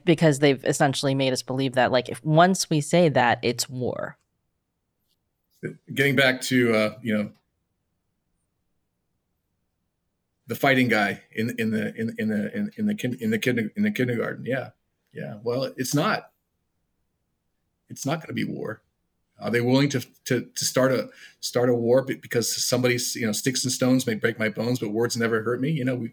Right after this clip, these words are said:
Speaker 2: remember those, remember those words? Well, you know, we can say a lot of things, but, you know, until s-,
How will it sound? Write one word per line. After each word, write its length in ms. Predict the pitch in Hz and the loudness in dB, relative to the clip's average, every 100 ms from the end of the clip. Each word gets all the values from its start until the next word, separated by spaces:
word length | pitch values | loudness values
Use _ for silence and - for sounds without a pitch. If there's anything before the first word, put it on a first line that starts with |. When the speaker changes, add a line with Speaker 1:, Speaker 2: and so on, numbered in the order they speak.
| _ | _
Speaker 2:
remember 220 | 123 131 131 | -2 0 2
those, 300 | 123 - - | 0 -2 -4
remember 200 | 127 135 | -2 0
those 140 | 135 131 | 0 0
words? 320 | 143 165 165 _ _ _ _ _ _ _ | -2 -2 -4 _ _ _ _ _ _ _
Well, 100 | 135 | -8
you 80 | 151 | -6
know, 60 | 151 | -4
we 80 | |
can 100 | 165 | -4
say 140 | - 156 | 2 4
a 60 | |
lot 160 | 135 165 | 4 2
of 80 | 208 | 2
things, 340 | 113 107 - _ _ _ _ _ _ _ - | -2 -4 -8 _ _ _ _ _ _ _ -6
but, 300 | 120 107 _ _ _ - | -4 -4 _ _ _ -12
you 80 | |
know, 260 | 120 107 117 - | -8 -8 -10 -10
until 520 | 110 151 147 135 - | -2 2 4 2 -4
s-, 260 | - - | -6 -6